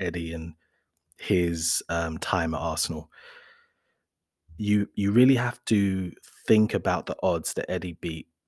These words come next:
to get here, and I'm not gonna belabor the point on this. Um, the sheer number of people who form part of any one team's academy in any one season. Y-, go back and try to calculate how many players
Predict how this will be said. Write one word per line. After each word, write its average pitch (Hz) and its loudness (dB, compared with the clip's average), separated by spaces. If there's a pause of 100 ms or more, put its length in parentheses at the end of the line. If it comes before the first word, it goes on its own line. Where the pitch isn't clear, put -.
(120)
to 85 -6
get - -4
here, 82 -6
and 85 -4
I'm 101 0
not 107 0
gonna 87 -4 (240)
belabor 160 -2
the 156 -8
point 156 -8
on 143 -10
this. - -12 (440)
Um, 90 0 (640)
the 107 -2
sheer 131 6
number 107 4 (600)
of 98 -4
people 78 -8 (200)
who 87 -2
form 90 -4
part 87 -6
of 82 -8
any 95 0
one 87 -4
team's 85 -8
academy 80 -8
in - -8
any 78 -8
one - -8
season. - -10 (1400)
Y-, - -8 (280)
go 123 12
back 117 6
and 95 0
try 107 0
to - -4
calculate 87 -6
how 117 4
many 117 6
players 82 -6